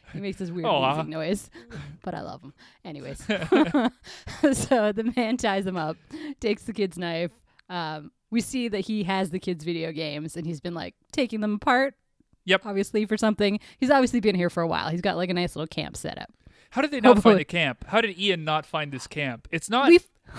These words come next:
Speaker 2: inconspicuous. Like, it has a giant white flag with a red star in the middle of it that must be eight foot square.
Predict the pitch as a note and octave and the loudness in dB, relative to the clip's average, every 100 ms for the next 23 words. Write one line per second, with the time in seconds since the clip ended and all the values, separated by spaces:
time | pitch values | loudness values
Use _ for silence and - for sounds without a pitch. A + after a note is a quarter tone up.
0 | - G#3+ G#3 D#3 - G3+ G#3 C#3+ B2 - | -2 -2 -2 -8 0 0 2 0 -4 -6
1 | F#3 E3+ E3 F3+ F3+ F3+ F3+ C#3 - E3+ | -4 -2 0 2 2 0 -4 -6 0 2
2 | F#3 F#3+ F3+ _ _ _ - B2 C#3+ F3 | 4 2 -4 _ _ _ -20 -4 0 0
3 | F#3 - - - D#3+ D#3 C3+ C#3+ C#3 C3 | 0 -12 -12 -2 2 4 2 -2 -4 0
4 | D3 D3 C#3+ C#3 _ _ - - - D#3 | 4 4 2 -14 _ _ -6 -2 2 4
5 | D#3+ D3 B2+ B2+ B2 A#2+ C3 - E3 E3 | 4 2 -6 -6 -4 -4 -4 -4 -4 -4
6 | F3 A#3 - - D#3 C#3 B2+ _ _ _ | 0 0 -2 -6 -4 -4 -6 _ _ _
7 | - E3 D#3+ - F3+ - - - F#3 D3 | 0 2 2 -4 -4 -2 -2 2 2 2
8 | A#2+ C#3 | 0 -6